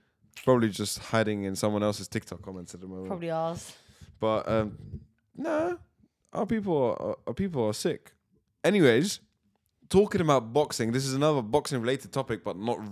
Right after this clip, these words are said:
Speaker 1: really, but it's connected to it. Have you ever heard, uh, Mike Tyson's, obviously Mike Tyson was the fight, so it's connected.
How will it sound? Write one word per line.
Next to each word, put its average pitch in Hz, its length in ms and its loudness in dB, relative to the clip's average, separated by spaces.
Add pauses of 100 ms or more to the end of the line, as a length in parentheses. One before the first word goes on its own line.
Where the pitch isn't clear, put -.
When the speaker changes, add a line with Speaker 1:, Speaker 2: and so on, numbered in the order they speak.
Speaker 1:
really, 110 600 -6 (280)
but - 120 -8
it's 73 160 -8
connected 117 440 -4
to 92 120 -8
it. - 160 -14 (720)
Have 185 180 -2
you 226 80 0
ever 180 260 2
heard, 147 440 2 (280)
uh, 107 360 0 (840)
Mike 147 380 0
Tyson's, 131 720 0 (100)
obviously 104 260 -8
Mike 98 160 -6
Tyson 104 280 -6
was 95 200 -10
the 90 60 -14
fight, 123 280 -2
so 104 140 -6
it's 95 100 -8
connected. 101 520 -6